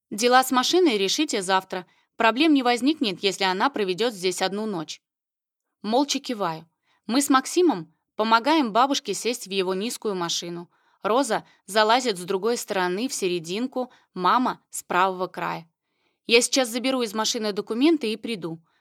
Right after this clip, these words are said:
говорю ей, чтобы не переживала. Когда девочки закрываются внутри,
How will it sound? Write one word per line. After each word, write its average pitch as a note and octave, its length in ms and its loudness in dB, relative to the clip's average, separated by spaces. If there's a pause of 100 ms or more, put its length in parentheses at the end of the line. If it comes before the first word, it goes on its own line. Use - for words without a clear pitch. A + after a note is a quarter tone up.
(180)
говорю F#3+ 360 2
ей, B3 380 -2 (120)
чтобы G#3 300 -4
не G#3 120 -4
переживала. G3+ 720 -4 (680)
Когда C4 320 4
девочки C#4+ 440 0
закрываются G3+ 680 -2
внутри, F3+ 580 -8